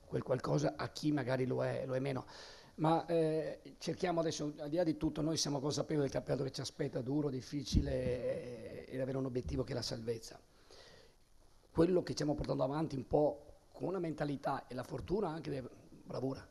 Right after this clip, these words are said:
di aver vinto il campionato scorso e di giocarsela sempre, e noi questo,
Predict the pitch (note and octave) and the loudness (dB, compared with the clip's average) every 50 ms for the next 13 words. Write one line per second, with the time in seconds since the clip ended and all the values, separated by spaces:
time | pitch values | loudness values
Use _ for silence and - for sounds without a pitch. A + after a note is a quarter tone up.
0 | - - - - - - - B2 C3+ C3+ D#3 D3 D#3+ B2 C3+ - D3 C#3+ C#3+ - | -20 -20 -20 -20 -14 -10 -6 -6 -4 -2 -2 -2 -2 -2 -2 -2 -4 -4 -2 -4
1 | D3 - - - E3 D#3+ D3 - - E3+ F3 E3+ E3+ D#3 C#3 C3 C#3 C3+ B2 C3 | -4 -4 -2 0 0 0 0 2 2 4 4 4 4 2 0 -2 -4 -4 -4 -4
2 | - - B2+ B2+ - - C3 B2+ A#2+ - B2+ A#2+ A2 - - A#2 C3 C#3+ C#3+ C3+ | 0 0 0 0 0 -2 -4 -4 -4 -4 -4 -4 -6 -6 -6 -4 -2 -2 -2 -2
3 | - - C#3 B2 - - C#3 B2+ B2 - | -2 -4 -4 -4 -4 -4 -6 -6 -8 -8